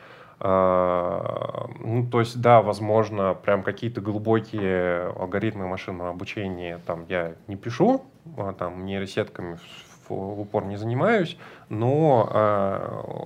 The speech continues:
вот эти вот инженерные знания позволяют придумать, как более эффективно, э, красиво решить какую-то задачу реального мира. Вот.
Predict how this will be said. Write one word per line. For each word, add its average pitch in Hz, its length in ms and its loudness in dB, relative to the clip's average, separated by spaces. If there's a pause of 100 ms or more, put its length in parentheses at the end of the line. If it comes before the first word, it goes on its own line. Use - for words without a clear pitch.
(220)
вот 113 120 -10
эти 110 220 -4
вот 101 200 -8
инженерные 120 400 0
знания 156 320 4
позволяют 120 560 0 (140)
придумать, 123 540 0
как 120 320 2 (480)
более 113 400 4
эффективно, 113 1080 2
э, 95 1300 0
красиво 131 480 -2
решить 107 320 -2
какую-то 110 340 -8
задачу 101 320 -2
реального 92 300 -4
мира. 85 220 -8 (760)
Вот. 85 240 -10